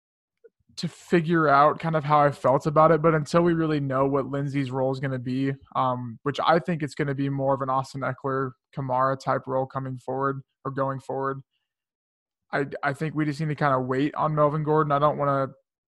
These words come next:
'cause I could see an outcome where he is still in the same role that he had with the Chargers, but I could also see it where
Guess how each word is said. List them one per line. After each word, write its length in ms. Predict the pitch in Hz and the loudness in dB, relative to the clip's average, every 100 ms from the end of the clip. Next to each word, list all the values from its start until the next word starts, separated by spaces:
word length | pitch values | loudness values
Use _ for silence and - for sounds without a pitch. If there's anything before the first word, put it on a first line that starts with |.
| _ _ _ _ _ _ _ | _ _ _ _ _ _ _
'cause 120 | 156 | 0
I 80 | 165 | 0
could 140 | 160 | 0
see 260 | 131 175 190 | -6 -2 -2
an 80 | 156 | 2
outcome 420 | 147 151 165 160 | 0 0 -2 -2
where 160 | 147 139 | -2 -2
he 260 | 143 135 | -4 -4
is 280 | 135 135 131 | -2 -2 -6
still 280 | - 135 135 | -4 -2 0
in 80 | 135 | -4
the 80 | |
same 320 | 131 135 135 131 | -6 -8 -6 -4
role 200 | 131 135 | -4 -2
that 120 | 131 | -2
he 120 | 131 | -2
had 260 | 131 123 131 | 0 0 -2
with 120 | 131 | -6
the 60 | |
Chargers, 520 | 135 139 139 139 151 135 | -8 -2 -2 -2 -4 -2
but 100 | 135 | -4
I 80 | |
could 140 | 131 135 | -2 -2
also 240 | 135 143 | -2 -4
see 280 | 135 139 139 | -8 -4 -4
it 120 | 127 | -4
where 420 | 120 127 127 120 | -4 -2 -2 -4